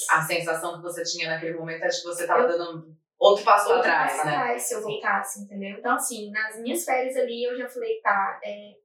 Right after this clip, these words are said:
Speaker 2: é isso, eu vou vir só de férias nos próximos anos, mas meu lugar não é aqui no momento." E,
Speaker 1: Eu
Speaker 2: e
Speaker 1: ainda
Speaker 2: eu
Speaker 1: tenho
Speaker 2: voltei.
Speaker 1: muita coisa
Speaker 2: Eu
Speaker 1: ali.
Speaker 2: tenho muita coisa na minha Irlandinha.
Speaker 1: Sim.
Speaker 2: E aí eu voltei, assim, com muito gás. Foi quando eu procurei uma consultoria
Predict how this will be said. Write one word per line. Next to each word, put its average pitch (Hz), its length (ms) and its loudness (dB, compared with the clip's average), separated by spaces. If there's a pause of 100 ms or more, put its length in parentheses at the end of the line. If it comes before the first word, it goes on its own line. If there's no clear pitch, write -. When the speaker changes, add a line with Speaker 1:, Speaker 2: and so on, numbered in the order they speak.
(300)
Speaker 2:
é 202 80 2 (160)
isso, - 380 -6
eu 226 160 -4
vou 220 160 -10
vir 220 140 -16
só - 180 -4
de - 120 -6
férias 233 320 -6
nos 247 120 -14
próximos - 400 -10
anos, 202 320 -8
mas 214 220 -14
meu 214 120 -14
lugar 214 260 -6
não 254 180 -8
é 294 60 -14
aqui - 180 -14
no 247 80 -12
momento." 262 260 -18 (1160)
E, 285 480 0
Speaker 1:
Eu 254 100 2
Speaker 2:
e 285 60 6
Speaker 1:
ainda 285 120 6
Speaker 2:
eu - 80 4
Speaker 1:
tenho 180 180 4
Speaker 2:
voltei. - 100 0 (140)
Speaker 1:
muita 247 160 0
coisa 214 240 0
Speaker 2:
Eu 214 160 -2
Speaker 1:
ali. 277 100 -4
Speaker 2:
tenho 240 200 0
muita 240 260 -2
coisa 269 280 4
na 277 140 -4
minha 277 180 -6
Irlandinha. 302 520 -4
Speaker 1:
Sim. 160 380 -4 (520)
Speaker 2:
E 269 160 6
aí 302 200 6
eu 277 160 4
voltei, 262 580 4
assim, 359 340 -2
com 311 120 -4
muito 285 280 -6
gás. - 380 2
Foi 277 140 -2
quando 240 360 -2
eu 220 160 -4
procurei 220 300 -4
uma 202 100 -6
consultoria 277 680 -4